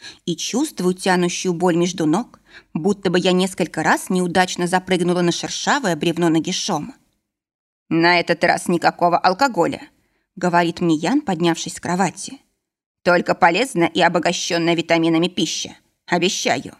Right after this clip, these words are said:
Да и Джерси весь день сторожил эту дверь. Он-то точно в тебя влюблен по самые уши». Не сказав ничего в ответ, я выхожу из хозяйской спальни на носочках, прижимая к себе темную простыню.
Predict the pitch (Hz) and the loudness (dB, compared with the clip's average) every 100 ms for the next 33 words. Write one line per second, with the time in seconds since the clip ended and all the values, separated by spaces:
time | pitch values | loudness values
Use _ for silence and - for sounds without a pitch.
0 | _ _ _ _ _ - 156 180 190 202 | _ _ _ _ _ -6 0 2 2 0
1 | - - - 160 175 170 - - - 165 | -6 -6 -4 -2 -2 -2 -4 -2 0 0
2 | 175 180 - 170 175 185 143 - _ _ | 0 -4 -4 -4 -2 -2 -4 -8 _ _
3 | _ _ - 175 175 - - 294 - 160 | _ _ 0 0 2 -2 0 -2 -2 -6
4 | - 170 160 180 170 170 160 175 - 143 | -4 0 0 0 0 0 0 -2 -2 0
5 | 175 - 190 - 143 - _ _ _ _ | -2 -2 -4 -4 -10 -12 _ _ _ _
6 | _ _ _ _ _ - 339 - 330 381 | _ _ _ _ _ -4 -2 -2 -2 -2
7 | - 185 185 170 151 - 190 - _ _ | -2 -4 -2 -2 -4 -4 -6 -6 _ _
8 | _ - 190 180 180 185 196 190 - 180 | _ -2 0 0 0 0 0 -4 -2 -2
9 | 185 180 - - 185 180 180 175 151 - | 0 -4 -6 -4 0 2 2 2 0 -4
10 | 269 - - - _ _ - - 185 180 | -6 -8 -14 -18 _ _ -20 -2 -2 0
11 | 165 170 311 320 - 170 - 185 151 160 | 0 2 2 0 -2 -4 -2 0 0 -2
12 | 160 - 165 202 185 | -6 -6 -2 -2 -2